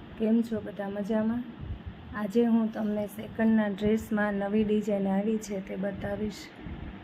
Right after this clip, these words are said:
મયુર કંપનીના ડ્રેસ આવશે, પ્યોર સો ટકા કોટન આવશે,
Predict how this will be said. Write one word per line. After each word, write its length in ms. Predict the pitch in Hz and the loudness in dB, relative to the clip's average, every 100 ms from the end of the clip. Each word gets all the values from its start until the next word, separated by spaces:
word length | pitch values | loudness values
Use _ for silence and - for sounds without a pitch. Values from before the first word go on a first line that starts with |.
| - - - - - - - - - - 220 | -14 -14 -14 -14 -14 -12 -12 -14 -6 0 4
મયુર 360 | 214 226 240 | 6 6 6
કંપનીના 640 | 233 220 220 220 226 226 | 6 6 6 6 6 6
ડ્રેસ 440 | 208 196 202 214 202 | 4 2 0 0 0
આવશે, 360 | 190 196 233 262 285 - - - - | 0 0 -2 -4 -6 -10 -10 -12 -8
પ્યોર 280 | - 214 214 | -2 2 0
સો 280 | 214 220 214 | 0 -4 -4
ટકા 320 | 208 208 208 | -2 -2 -2
કોટન 460 | 196 202 202 220 208 | -4 -6 -4 -4 -2
આવશે, 400 | 196 196 208 | -2 -4 -6